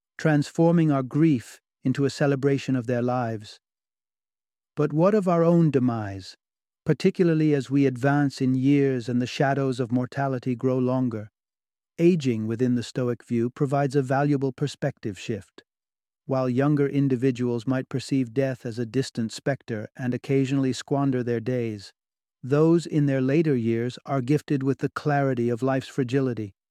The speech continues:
This awareness does not have to lead to sadness or fear. Instead, it offers a profound opportunity to savor life's every moment more intensely than ever before.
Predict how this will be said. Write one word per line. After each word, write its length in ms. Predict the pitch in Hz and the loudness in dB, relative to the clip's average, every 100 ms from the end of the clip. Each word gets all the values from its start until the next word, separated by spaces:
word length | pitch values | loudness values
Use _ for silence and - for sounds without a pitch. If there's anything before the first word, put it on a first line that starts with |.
| _ _ _ _ _ _ | _ _ _ _ _ _
This 160 | 180 175 | 0 2
awareness 520 | 156 156 160 156 135 | 2 4 4 2 0
does 200 | 143 123 | -2 0
not 220 | 147 156 | 0 0
have 200 | 135 139 | -2 -4
to 100 | 147 | -2
lead 300 | 135 143 139 | 0 2 2
to 100 | - | -2
sadness 640 | 123 - 135 139 120 107 - | -6 -2 -2 -2 -4 -6 -6
or 100 | 123 | -8
fear. 480 | - 151 131 107 104 _ _ _ _ _ | -2 0 0 -2 -8 _ _ _ _ _
Instead, 580 | 160 135 - 175 170 160 | -2 -2 0 2 2 0
it 100 | 156 | -2
offers 320 | 151 151 160 143 | 0 0 0 0
a 80 | |
profound 640 | 135 151 135 160 165 165 156 | 0 -2 -2 0 2 2 0
opportunity 680 | 151 147 - 151 139 135 127 | -2 -6 -2 0 0 -2 -4
to 100 | 139 | -6
savor 480 | - 165 165 156 | -2 2 2 2
life's 380 | 139 139 139 - | 0 0 -2 -4
every 280 | - 156 160 | -4 0 2
moment 400 | 147 143 143 135 | 4 2 0 0
more 220 | 139 135 | -2 0
intensely 500 | 127 - 147 - 139 | -2 0 -2 0 -2
than 160 | 131 135 | 0 0
ever 220 | 131 139 | 0 -2
before. 500 | 127 131 143 120 101 | -2 -4 -4 -4 -6